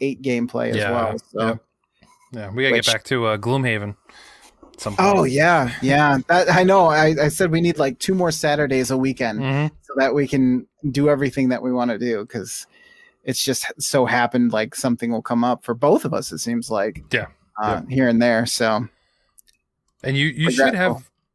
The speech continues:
Speaker 2: Potion Explosion, too, like, on Steam.
Speaker 1: I do, yes. We
Speaker 2: Okay.
Speaker 1: played it
Speaker 2: So
Speaker 1: once, and I was terrible, but I would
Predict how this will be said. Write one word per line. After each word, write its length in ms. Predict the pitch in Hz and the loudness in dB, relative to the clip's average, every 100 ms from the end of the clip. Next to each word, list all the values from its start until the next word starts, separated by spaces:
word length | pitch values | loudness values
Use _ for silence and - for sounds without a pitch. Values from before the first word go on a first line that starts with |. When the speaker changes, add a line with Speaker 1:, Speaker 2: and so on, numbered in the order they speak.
| - | -6
Speaker 2:
Potion 300 | 165 - 117 | -4 -4 -8
Explosion, 500 | - 127 160 131 95 | -8 -6 -4 -4 -6
too, 220 | 170 127 | -6 -4
like, 240 | 98 - | -6 -8
on 300 | 123 104 98 - | -8 -6 -10 -12
Steam. 520 | - - 156 123 - _ _ _ _ _ _ _ _ _ _ _ _ _ - | -12 -6 -6 -6 -10 _ _ _ _ _ _ _ _ _ _ _ _ _ -4
Speaker 1:
I 60 | - | 0
do, 280 | 160 220 127 | 4 4 4
yes. 340 | 143 175 170 | 4 2 2
We 80 | 151 | -2
Speaker 2:
Okay. 80 | 107 | 0
Speaker 1:
played 200 | 160 156 | 0 2
it 80 | 131 | 2
Speaker 2:
So 60 | |
Speaker 1:
once, 260 | 135 135 123 | 2 0 0
and 80 | 135 | 0
I 60 | |
was 260 | 127 120 - - - - | 0 -2 -8 -16 -20 -10
terrible, 600 | - 160 156 135 117 110 | -4 2 4 4 2 -4
but 180 | 120 131 | -2 0
I 100 | 135 | 2
would 200 | 135 120 | 0 -4